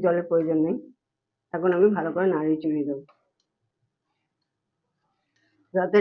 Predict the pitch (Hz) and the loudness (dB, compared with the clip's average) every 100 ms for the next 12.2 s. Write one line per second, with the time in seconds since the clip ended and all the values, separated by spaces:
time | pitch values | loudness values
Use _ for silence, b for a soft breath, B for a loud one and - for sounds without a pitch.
0 | 190 180 185 202 202 202 185 175 185 185 | 6 4 4 2 0 -2 -2 0 2 0
1 | 175 175 202 - _ - 175 175 185 165 | -2 -2 -2 -4 _ -12 -6 -4 -4 -4
2 | 185 175 175 160 170 160 - - _ - | -2 0 0 -2 -4 -6 -14 -16 _ -20
3 | - _ _ _ _ _ _ _ _ _ | -20 _ _ _ _ _ _ _ _ _
4 | _ _ _ _ - 220 214 214 214 202 | _ _ _ _ 0 0 2 2 4 2
5 | 196 196 190 226 - _ _ _ _ - | 2 0 0 -4 -8 _ _ _ _ 2
6 | 214 214 196 196 196 202 175 196 190 175 | 4 6 6 6 4 2 4 2 2 2
7 | 190 175 175 175 170 165 190 - _ _ | 2 4 2 2 -2 0 -4 -6 _ _
8 | 185 170 202 196 160 180 190 170 190 202 | -2 0 0 0 0 0 0 0 -2 -2
9 | 147 151 143 135 139 - _ _ _ _ | -6 -6 -6 -6 -10 -12 _ _ _ _
10 | _ _ _ _ - 226 208 196 202 190 | _ _ _ _ -6 -4 2 4 6 4
11 | 220 - - _ 185 175 175 190 190 170 | 2 -2 -16 _ -4 2 2 2 0 0
12 | 170 | 0